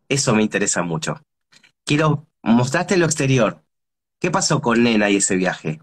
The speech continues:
¿O qué está pasando? Porque esto, el viaje recién comenzó.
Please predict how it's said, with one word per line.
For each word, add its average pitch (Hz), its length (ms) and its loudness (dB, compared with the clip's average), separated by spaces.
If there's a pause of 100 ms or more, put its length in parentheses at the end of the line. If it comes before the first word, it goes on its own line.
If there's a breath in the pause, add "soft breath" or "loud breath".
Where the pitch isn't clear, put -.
¿O 107 100 -2
qué - 80 -6
está 160 240 -4
pasando? 139 500 0
Porque 101 240 -4
esto, 165 240 -2
el 135 120 2
viaje 180 240 0
recién 143 360 0
comenzó. 107 540 -2